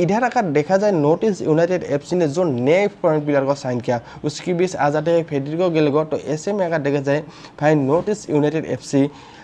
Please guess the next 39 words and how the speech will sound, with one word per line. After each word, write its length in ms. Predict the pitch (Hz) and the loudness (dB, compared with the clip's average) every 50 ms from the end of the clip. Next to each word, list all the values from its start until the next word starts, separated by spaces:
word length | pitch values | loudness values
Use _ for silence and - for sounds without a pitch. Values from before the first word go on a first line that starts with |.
| - - - | -10 -4 0
आ, 200 | 127 127 131 127 | 2 4 4 4
शायद 320 | - - - 160 156 156 156 | 2 0 0 0 2 2 2
आगे 240 | - 135 127 143 147 | 2 2 2 2 0
फेडरिको 420 | 139 143 131 123 127 131 131 135 | 0 0 -4 -2 -2 -2 -2 -2
गेलेगो 260 | 120 127 123 123 120 120 127 | 0 0 0 -2 -2 -2 -2
को 140 | 131 139 143 - - - - - - - - | -4 -4 -4 -6 -12 -20 -20 -20 -20 -20 -10
खेलते 300 | - - 143 143 143 147 | -2 0 0 0 2 0
हुए 160 | 135 123 131 135 | -2 0 -2 -2
हमें 320 | 135 135 147 175 - - - - | -2 -2 -2 -2 -2 -4 -6 -6
देखने 320 | 185 202 208 - 233 220 | -2 -2 -2 0 2 2
को 80 | 202 190 | 4 4
मिलेगा। 240 | 165 151 143 156 165 | 4 4 2 2 2
नॉर्थ 220 | 165 151 143 147 | 2 0 0 0
ईस्ट 120 | 151 135 135 | -2 -4 -4
यूनाइटेड 220 | 131 123 135 131 | -4 -2 -2 -2
एफ़सी 200 | 123 - - 143 | -2 -2 -4 -6
में 100 | 139 147 | -6 -6
शायद 320 | 143 - 135 127 131 127 - - | -6 -6 -6 -4 -6 -6 -6 -2
खेलने 240 | - 160 156 143 | 2 4 4 4
वाला 160 | 131 120 117 117 | 4 2 2 0
है। 200 | 117 110 113 - - - - - - - - - - - - - - - - - - - - | -2 -4 -4 -8 -16 -20 -20 -20 -20 -20 -20 -20 -20 -20 -16 -16 -16 -16 -16 -20 -20 -10 -4
हालांकि 280 | 156 151 196 226 240 294 | 0 2 4 4 4 4
अगर 160 | 277 277 262 | 4 4 2
देखा 260 | 214 190 190 202 214 | 0 0 0 0 0
जाए 120 | 226 240 214 | 0 0 0
नॉ-, 380 | 196 175 160 156 151 151 147 139 | 2 2 2 4 4 4 4 4
नॉर्थ 240 | 135 143 156 165 | 4 4 4 2
ईस्ट 140 | 202 202 - | 0 0 0
यूनाइटेड 340 | 202 202 196 202 202 185 - | 0 -2 0 -2 -2 -2 -2
एफ़सी 300 | 139 135 - - - 185 | -2 -4 -4 -4 -4 0
में 200 | 190 185 185 165 | 2 2 2 0
जो 260 | 139 127 131 147 170 170 | 0 -2 0 0 0 2
कॉन्ट्रैक्ट 580 | 165 151 135 131 131 127 151 170 180 175 175 - | 2 0 0 0 0 -2 -2 -2 -2 -2 -4 -6
था 240 | 143 143 139 151 156 151 131 127 | -6 -2 0 0 0 -2 -2 -2
वो 180 | 135 151 165 180 190 180 | 2 4 4 6 6 4
एक्सपायरी 580 | - 147 139 - - - - - - 202 220 196 | 4 2 -2 -2 -4 -12 -12 -6 -4 -2 0 2
डेट 200 | 170 175 165 143 | 4 4 4 4
जो 160 | 139 160 156 | 4 2 0
थे 260 | 160 160 143 135 143 | 2 2 2 2 2